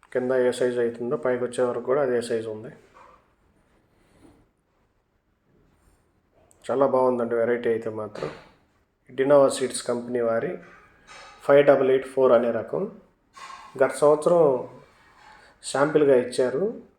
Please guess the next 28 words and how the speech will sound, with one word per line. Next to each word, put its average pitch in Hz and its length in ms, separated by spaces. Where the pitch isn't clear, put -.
ఈ 127 100
సంవత్సరం 139 380
కొద్దిగా 127 300
మార్కెట్లోకి 123 640
ఇచ్చారు. 123 680
వేసిన 139 280
ప్రతి 135 440
చోట 139 140
కూడా 139 520
రైతులు 120 720
"చాలా 131 160
బాగుందండి 131 520
వెరైటీ, 123 480
మాకు 127 200
సన్న 123 240
రకాలలో 123 520
ఇంత 120 160
వైరస్ 123 340
తట్టుకునే 120 360
రకం 117 320
మాకు 110 200
ఇంతవరకు 110 680
చూడలేదు 113 280
మేము, 110 460
చాలా 117 160
బాగుందండి" 113 580
అని 127 100
చెప్తున్నారు. 110 600